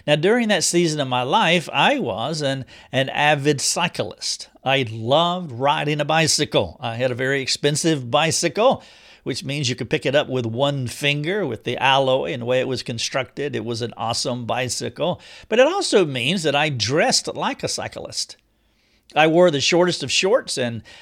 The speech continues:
and see-through tank tops. I used to say that I rode my bicycle naked. Now, that's not precisely the truth, but it's not far from the truth. I rode comfortably and aerodynamically.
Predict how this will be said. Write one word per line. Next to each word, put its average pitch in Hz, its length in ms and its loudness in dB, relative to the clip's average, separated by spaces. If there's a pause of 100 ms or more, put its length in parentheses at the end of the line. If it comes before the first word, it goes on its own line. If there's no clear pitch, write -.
and 127 240 0
see-through 175 600 2
tank 165 340 -2
tops. 151 240 2
I 165 60 6
used 247 320 2
to 143 100 -2
say 131 320 0
that 185 160 2
I 147 220 4 (260)
rode 196 300 4
my 185 160 0
bicycle 160 640 0
naked. 180 720 -8 (160)
Now, 143 280 -2 (200)
that's 185 540 -4
not 196 260 -2
precisely 143 760 2
the 110 140 -6
truth, - 560 -4 (460)
but 165 100 -2
it's 151 140 -4
not 165 160 2
far 233 260 4
from 151 200 0
the 123 100 -6
truth. 95 420 -8
I 151 140 4
rode 156 460 4
comfortably 196 880 2
and 147 220 2
aerodynamically. 151 1400 0